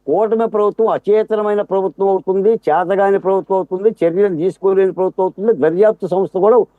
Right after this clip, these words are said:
ఉత్సవ విగ్రహంగానే భావిస్తారు ప్రజలందరూ. కాబట్టి చాలా సీరియస్గా ఈ కేసులు మలుపు తిప్పాలి. ఇది సాదాసీదా కేసు కాదండి.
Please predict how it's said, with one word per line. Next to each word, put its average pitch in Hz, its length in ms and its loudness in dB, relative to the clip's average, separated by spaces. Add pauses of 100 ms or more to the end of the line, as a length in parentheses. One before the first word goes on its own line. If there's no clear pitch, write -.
(140)
ఉత్సవ 190 220 0
విగ్రహంగానే 226 480 2
భావిస్తారు 190 420 0
ప్రజలందరూ. 151 520 -2 (520)
కాబట్టి 196 580 4 (380)
చాలా 202 380 2 (120)
సీరియస్గా 196 680 0 (320)
ఈ 170 200 2 (100)
కేసులు 202 320 2
మలుపు 180 280 0
తిప్పాలి. 175 340 0
ఇది 143 100 -4
సాదాసీదా 196 600 0
కేసు 185 280 -2
కాదండి. 170 440 0